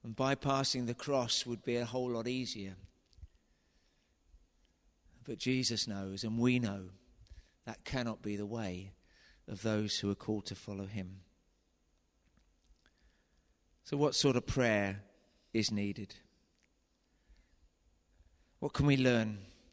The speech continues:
that will keep us on the same narrow way, that will enable us to keep the kingdom in focus, to keep God's will right at the heart of our journey as well?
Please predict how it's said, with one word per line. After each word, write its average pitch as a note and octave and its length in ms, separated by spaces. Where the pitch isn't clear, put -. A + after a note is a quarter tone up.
that B2 80
will B2 100
keep C#3 300
us C3 320
on A#2 240
the A2+ 100
same A#2 380
narrow A2+ 320
way, G#2+ 380
that B2+ 100
will B2+ 120
enable B2+ 420
us - 540
to - 100
keep - 240
the B2 60
kingdom A#2+ 440
in A2 80
focus, - 720
to A#2+ 80
keep - 300
God's A#2 280
will G#2+ 480
right A#2+ 260
at G#2 120
the G#2 40
heart G#2 460
of G#2+ 160
our G#2+ 160
journey G#2+ 460
as F#2+ 120
well? G2+ 300